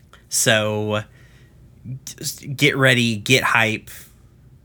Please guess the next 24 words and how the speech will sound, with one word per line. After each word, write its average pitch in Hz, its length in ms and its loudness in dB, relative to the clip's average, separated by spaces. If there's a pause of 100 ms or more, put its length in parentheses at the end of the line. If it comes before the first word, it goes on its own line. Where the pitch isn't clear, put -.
(180)
Um, 101 720 -6 (460)
I - 960 -20
might 240 200 0
try 143 380 -2
and, 123 180 -2
not 139 180 2
for 135 140 -2
next 110 400 0
episode, 98 680 0
but, 80 140 -4
like, 104 160 -2
maybe 107 220 0
the 98 140 0
episode 98 340 0
after 98 300 0
that, 98 180 0
I 104 60 0
might 107 220 -4
try 101 200 -4
and 101 100 -6
get 101 120 -2
a 98 40 -4
hold 92 360 -8
of, - 500 -10